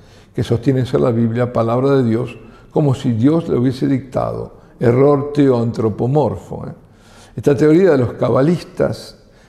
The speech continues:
y de algunos protestantes antiguos lleva a los delirios más despampanantes, porque muchos paisajes de la Biblia en su crasa literalidad son imposibles.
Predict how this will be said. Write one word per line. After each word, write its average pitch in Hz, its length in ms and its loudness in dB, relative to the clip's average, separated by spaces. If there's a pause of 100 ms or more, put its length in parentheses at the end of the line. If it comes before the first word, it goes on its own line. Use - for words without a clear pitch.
(140)
y 120 100 0
de 117 80 4
algunos 139 320 2
protestantes 135 800 -4
antiguos 143 540 0
lleva 139 200 0
a - 20 0
los 117 160 -2
delirios 135 420 -2
más 147 280 -4
despampanantes, 104 1080 -6 (420)
porque 113 260 0
muchos 143 320 0 (240)
paisajes 139 640 -2
de 143 60 0
la 123 80 0
Biblia 127 300 0
en 110 80 -4
su 107 220 -10
crasa 143 340 -2
literalidad 117 1120 -2
son 165 180 -4
imposibles. 147 720 -4